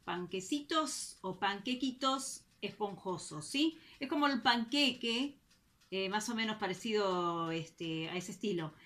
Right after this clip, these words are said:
pero en este caso son pequeños y infladitos. De esa forma vamos a preparar alguna especie de, em,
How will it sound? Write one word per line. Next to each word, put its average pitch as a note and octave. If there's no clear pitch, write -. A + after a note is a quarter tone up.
pero A#3+
en B3+
este B3+
caso C4+
son A3
pequeños C#4+
y G3
infladitos. G3+
De F#3+
esa A#3
forma B3
vamos A3
a G#3
preparar F#3+
alguna G3
especie G#3
de, F#3+
em, E3